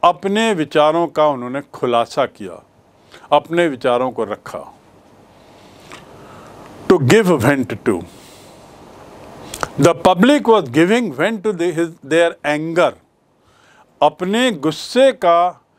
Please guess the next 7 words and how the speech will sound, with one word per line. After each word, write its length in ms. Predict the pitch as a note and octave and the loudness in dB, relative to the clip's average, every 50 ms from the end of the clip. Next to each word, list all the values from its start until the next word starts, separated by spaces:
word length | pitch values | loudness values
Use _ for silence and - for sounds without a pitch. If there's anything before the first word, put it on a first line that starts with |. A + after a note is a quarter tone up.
| _ _ _ _ _ _ _ _ _ _ _ - - | _ _ _ _ _ _ _ _ _ _ _ -6 -4
अपने 300 | D3+ D3 - E3+ G3+ G3 | -4 -4 -4 -4 -6 -6
गुस्से 280 | D#3 D3 C#3+ - G3 F#3+ | -6 -6 -6 -2 -2 0
का 120 | F#3 F3+ | 0 0
भड़ास 520 | C#3 A2 G2 A#2 C3 D3 E3 F3 D3+ - | -2 -2 -4 0 2 2 2 0 -2 -4
निकाल 280 | C#3+ B2+ - A#2 G#2+ G2 | -14 -12 -8 -6 -8 -8
रही 180 | F#2 G2 F#2+ F#2 | -8 -12 -18 -18
थी। 260 | _ _ - G#2+ | _ _ -20 -20